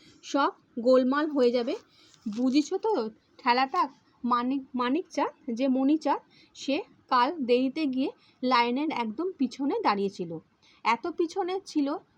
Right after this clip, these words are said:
যে চাল পেতে পেতে বেলা বারোটা বেজে গিয়েছিল। নাইনের মানে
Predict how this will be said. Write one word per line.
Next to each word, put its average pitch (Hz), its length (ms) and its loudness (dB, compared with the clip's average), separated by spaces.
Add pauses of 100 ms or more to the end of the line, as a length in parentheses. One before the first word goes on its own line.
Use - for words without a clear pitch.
(120)
যে 269 280 -2
চাল 254 380 0
পেতে 254 240 -2
পেতে 285 400 -6
বেলা 226 340 -2
বারোটা 190 380 -2 (120)
বেজে 196 240 2
গিয়েছিল। 175 440 -8 (560)
নাইনের 262 520 0
মানে 339 260 -2